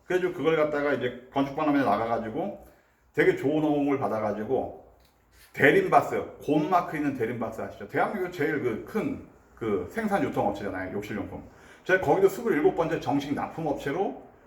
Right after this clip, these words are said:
계약하고 거기 납품을 했어요. 그리고 한샘바스, 한샘바스도 저희랑 물건 저희가 내서 생산까지 거의 얘기가 끝났다가 저희 쪽에서 이제 그 회사 사정 때문에 포기를 했고, 그리고 전국 롯데마트에도 다 납품이 됐고,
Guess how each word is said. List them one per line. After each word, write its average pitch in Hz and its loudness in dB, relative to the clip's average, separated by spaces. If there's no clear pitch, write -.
계약하고 139 2
거기 123 -2
납품을 117 -4
했어요. 95 -6
그리고 165 -2
한샘바스, 254 2
한샘바스도 220 0
저희랑 151 2
물건 135 2
저희가 127 0
내서 123 0
생산까지 220 -2
거의 123 0
얘기가 107 -2
끝났다가 202 0
저희 135 4
쪽에서 123 0
이제 98 -2
그 92 -4
회사 190 0
사정 170 -4
때문에 139 -2
포기를 165 -2
했고, 202 -4
그리고 190 4
전국 214 2
롯데마트에도 147 2
다 - -2
납품이 - -2
됐고, 180 -2